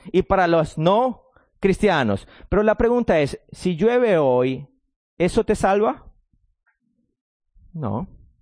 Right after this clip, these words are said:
El que llueva no te salva. Lo que te salva es creer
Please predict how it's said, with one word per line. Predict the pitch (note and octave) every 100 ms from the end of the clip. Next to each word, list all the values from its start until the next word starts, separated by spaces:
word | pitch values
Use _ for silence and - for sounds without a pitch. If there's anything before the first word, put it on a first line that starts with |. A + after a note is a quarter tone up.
| _ _ _ _ _ _ _ _ _
El | - C#3
que | D3+
llueva | C3+ E3 G3+
no | D3 A#2
te | A2
salva. | - F2 F#2 G#2+ - - _ _ _ _ _ _ _ _ _ _ _ _ _ - - - _ _ _ _ - _
Lo | A#2 B2+
que | -
te | C#3
salva | B2+ E3 F#3 A2 A2+ B2 - _
es | B2 B2
creer | - C3+ A#2 D3+ C3+ C#3